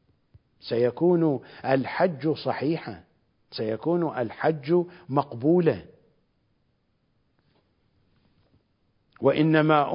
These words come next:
أمروا أن يطوفوا بهذه الأحجار ثم ينصرفوا إلينا كي يجددوا العهود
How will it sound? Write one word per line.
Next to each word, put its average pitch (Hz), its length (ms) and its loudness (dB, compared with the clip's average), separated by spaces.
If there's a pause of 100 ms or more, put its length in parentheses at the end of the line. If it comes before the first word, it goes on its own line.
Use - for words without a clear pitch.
أمروا 247 520 6 (1040)
أن 156 100 4
يطوفوا 214 720 4
بهذه 175 640 2
الأحجار 208 840 2 (760)
ثم 160 300 0
ينصرفوا 135 1500 0
إلينا 104 520 -6 (840)
كي 135 180 0
يجددوا 165 640 0
العهود 175 580 2